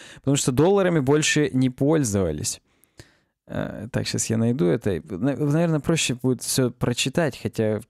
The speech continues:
чё читать. Центробанки перестали печатать деньги. Сегодня богатство существует в двух основных фи-, формах: земля и криптовалюта. В обращении находится чуть больше девятнадцати миллионов биткоинов. Несколько сотен тысяч навсегда утеряны. Мир по-прежнему населяет примерно семь миллиардов людей.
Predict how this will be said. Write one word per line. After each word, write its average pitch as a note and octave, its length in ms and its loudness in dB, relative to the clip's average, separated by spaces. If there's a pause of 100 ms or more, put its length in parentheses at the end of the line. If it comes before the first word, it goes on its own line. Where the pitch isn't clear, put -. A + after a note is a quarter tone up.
чё - 220 -2 (100)
читать. A2+ 480 -2
Центробанки D3+ 520 0
перестали C#3 420 0
печатать B2 420 0
деньги. A2 300 0
Сегодня E3+ 340 0
богатство C3 460 0
существует C3 400 0
в A2 40 -6
двух D#3 200 0
основных C3 380 0
фи-, - 260 -6
формах: A2+ 420 2
земля A#2+ 380 2
и D3+ 40 0
криптовалюта. A#2+ 760 0 (520)
В B2+ 60 0
обращении D#3 400 2
находится D#3+ 400 0
чуть B2+ 180 -2
больше D3 300 0
девятнадцати B2+ 540 0
миллионов B2 400 2
биткоинов. G#2+ 580 0
Несколько C3+ 380 -2
сотен C#3 320 0
тысяч D3 340 -2
навсегда A#2 380 0
утеряны. G2 500 2
Мир D#3 160 2
по-прежнему D3+ 540 0
населяет B2+ 400 0
примерно B2+ 360 0
семь A2+ 240 0
миллиардов G#2+ 540 0
людей. G#2+ 340 -4